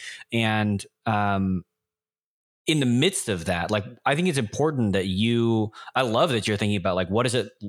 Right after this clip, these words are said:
look like to be Asian American? Because as we've talked about,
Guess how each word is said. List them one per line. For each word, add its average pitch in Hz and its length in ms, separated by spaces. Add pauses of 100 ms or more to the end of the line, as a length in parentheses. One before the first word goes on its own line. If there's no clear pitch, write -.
(140)
look 98 400
like 98 480 (260)
to - 140
be 98 260
Asian 95 340
American? 82 640 (260)
Because 107 500
as 101 200
we've 98 80
talked 104 260
about, 101 360